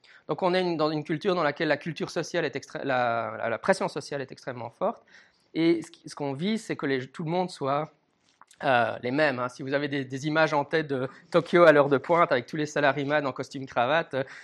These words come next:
vous voyez qu'ils y arrivent assez bien à la, à la normali-, l'uniformima-, l'uniformisation de la société, hein. Mais donc, euh, d'ailleurs, ce dicton-là s'applique spécifiquement dans l-,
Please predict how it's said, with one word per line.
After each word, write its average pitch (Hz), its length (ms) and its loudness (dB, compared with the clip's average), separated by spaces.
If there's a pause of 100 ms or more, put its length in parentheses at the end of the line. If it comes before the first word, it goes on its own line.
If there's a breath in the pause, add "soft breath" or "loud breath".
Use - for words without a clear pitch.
(100)
vous 160 60 -6
voyez 185 200 6
qu'ils 190 140 -4
y 165 80 4
arrivent 156 220 4
assez 143 240 0
bien 147 200 2
à 127 80 4
la, 120 240 2 (420 soft breath)
à 127 120 0
la 117 440 2 (640 soft breath)
normali-, 175 540 4
l'uniformima-, 170 760 2
l'uniformisation 139 840 -4
de 139 60 -4
la 131 80 0
société, 127 520 -6
hein. 113 100 -4 (420 loud breath)
Mais 180 100 4
donc, 240 400 6 (880 soft breath)
euh, 139 160 4
d'ailleurs, 180 220 6
ce 185 80 0
dicton-là 170 480 2
s'applique 190 400 -2
spécifiquement 175 640 -2
dans 156 120 2
l-, 131 80 -2